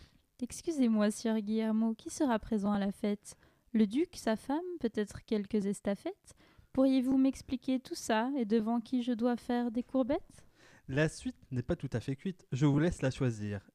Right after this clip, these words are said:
Speaker 2: Et désormais, je prends la fuite. Grand un. Fichtre, mamie, vous ne connaissez pas le protocole ? Je vais vous l'expliquer autour d'un verre d'alcool. Deux. Fichtre, mamie, vous ne connaissez pas le protocole ?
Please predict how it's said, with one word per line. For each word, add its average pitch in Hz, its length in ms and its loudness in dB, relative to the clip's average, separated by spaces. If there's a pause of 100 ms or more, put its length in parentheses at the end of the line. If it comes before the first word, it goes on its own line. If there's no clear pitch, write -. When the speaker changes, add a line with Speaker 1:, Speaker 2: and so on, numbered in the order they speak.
Speaker 2:
Et 127 60 -6
désormais, 127 460 0
je 135 100 -4
prends 117 180 -6
la 107 100 -2
fuite. - 380 -10 (540)
Grand 143 320 -2
un. 131 160 -2 (440)
Fichtre, 247 440 0
mamie, 139 360 4 (300)
vous 139 140 6
ne 139 40 2
connaissez 135 400 6
pas 156 200 4
le 135 80 4
protocole ? 143 600 0
Je 135 120 2
vais 131 100 8
vous 131 100 4
l'expliquer 127 420 0
autour 127 260 0
d'un 113 120 0
verre 110 140 -2
d'alcool. 120 440 0 (560)
Deux. 131 320 0 (300)
Fichtre, - 540 -4
mamie, 143 320 4
vous 127 100 0
ne 131 60 0
connaissez 131 340 2
pas 131 120 4
le 123 60 2
protocole ? 151 520 0